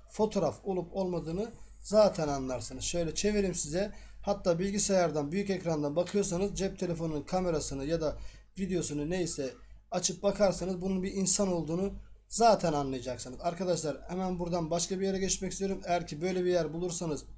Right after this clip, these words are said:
hemen ön taraflarına bakın, işaret göreceksiniz. Aslında kapı tam karşınızda, önünüzde ama bunu bulamıyorlar arkadaşlar. Arkadaşlar şu an yer değiştiriyorum sizin için. Bakın.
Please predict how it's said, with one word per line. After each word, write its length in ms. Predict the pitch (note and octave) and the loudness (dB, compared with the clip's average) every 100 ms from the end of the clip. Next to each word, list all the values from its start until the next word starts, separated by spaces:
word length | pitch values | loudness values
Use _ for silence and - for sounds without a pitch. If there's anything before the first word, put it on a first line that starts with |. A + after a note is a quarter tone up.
| - - - - - - - - | -16 -18 -14 -6 -4 -4 -10 -6
hemen 360 | F3+ F3+ - | -2 -2 -2
ön 160 | F#3+ F#3 | -2 0
taraflarına 580 | F#3 E3+ D#3+ E3 D#3+ D3+ | 2 0 2 -2 0 0
bakın, 280 | F3 D3+ | 0 -2
işaret 460 | D3 F3 F#3 D#3+ - | -2 2 2 2 0
göreceksiniz. 520 | F3 F3+ F#3+ F#3+ F#3 - | -2 0 -2 -2 -6 -4
Aslında 500 | E3+ - E3+ D3 C3+ | -4 -2 -4 -6 -6
kapı 280 | E3+ E3 D3+ | -6 -4 -2
tam 240 | F3 E3+ | 0 0
karşınızda, 760 | E3 D#3 - C#3+ C3 C3+ C3 - - - - | 0 -2 -2 -4 -4 -6 -6 -10 -14 -10 -2
önünüzde 480 | F#3+ E3+ C#3+ D3 - | -2 0 -2 -2 -2
ama 380 | E3+ D#3 E3 - - - - | 0 0 -2 -8 -20 -20 -6
bunu 340 | E3 F3 - | -2 -2 -2
bulamıyorlar 420 | D#3+ F#3+ F3+ C#3+ C3+ | 4 4 6 2 0
arkadaşlar. 680 | C#3 F3 D#3+ C3 - A#2 - - - - - - - - - - D#3+ | 0 0 0 0 -4 -8 -10 -16 -20 -20 -20 -20 -18 -18 -16 -6 -4
Arkadaşlar 500 | E3 F3 D#3 D#3 C#3+ | -2 0 0 0 -2
şu 180 | F3 | 0
an 160 | E3+ E3+ - - - - - | 0 -2 -8 -8 -6 -4 -2
yer 240 | D#3 E3+ E3+ | 0 0 0
değiştiriyorum 460 | E3+ - F#3 F3+ | -2 0 -2 0
sizin 260 | - F#3 F#3 | 0 -2 0
için. 400 | F3 F#3+ F#3+ - - - - - - - - - - - - - - E3 | 0 -2 -4 -10 -14 -14 -14 -12 -8 -6 -8 -10 -12 -8 -8 -8 -6 -4
Bakın. 280 | D#3 - | -2 -2